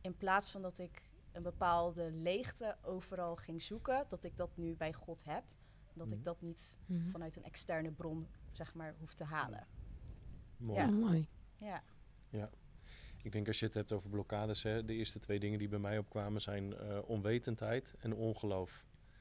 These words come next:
Speaker 2: En ik denk dat die ook volgordelijk zijn, weet je wel. Als je niet weet wat Gods plan voor je leven is, ja, dan heb je ook niks om je naar uit te strekken.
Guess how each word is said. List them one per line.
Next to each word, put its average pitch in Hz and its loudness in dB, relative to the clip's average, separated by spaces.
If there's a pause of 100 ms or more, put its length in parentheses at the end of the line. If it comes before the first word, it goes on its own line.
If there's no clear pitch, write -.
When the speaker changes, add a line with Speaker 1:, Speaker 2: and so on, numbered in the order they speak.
(260)
Speaker 2:
En 107 -2
ik 101 -2
denk 101 2
dat 104 2
die 107 4
ook 98 0
volgordelijk 104 2
zijn, 95 -2
weet 98 -2
je 120 2
wel. 127 6
Als 110 2
je 110 2
niet 110 4
weet 123 4
wat 113 2
Gods - -2
plan 101 2
voor 98 -2
je 98 4
leven 95 2
is, 123 0 (400)
ja, 110 -2
dan 110 4
heb 117 2
je 120 4
ook 104 0
niks 117 2
om 113 2
je 110 6
naar 107 2
uit 120 4
te 120 -4
strekken. 95 -4